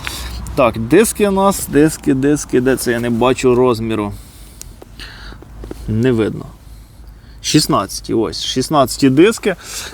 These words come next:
е, на практично новесенькій резині. Диски мали у нас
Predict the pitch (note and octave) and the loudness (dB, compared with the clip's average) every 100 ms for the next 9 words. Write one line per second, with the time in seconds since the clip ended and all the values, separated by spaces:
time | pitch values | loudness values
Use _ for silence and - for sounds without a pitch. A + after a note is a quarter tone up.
0 | - C3 B2+ B2+ B2 - B2 C3 C3+ - | -2 4 6 6 4 2 -2 0 0 -4
1 | - A2+ - D#3+ C#3+ B2+ C#3 D#3 E3+ C3+ | -4 -2 2 2 2 0 4 6 6 4
2 | C3 A#2+ - B2 - C#3 D3+ D#3 C#3+ F3+ | -2 -6 -6 -6 0 2 4 4 4 4
3 | G3 C3+ G2 - - - - - - - | 4 0 -6 -12 -20 -20 -20 -20 -20 -20
4 | - - - - - - - - - - | -20 -20 -20 -20 -20 -18 -16 -16 -16 -16
5 | - C3+ F3+ - D#3 D#3 D3+ D3 D#3 D3 | -2 0 2 0 -2 2 4 4 2 0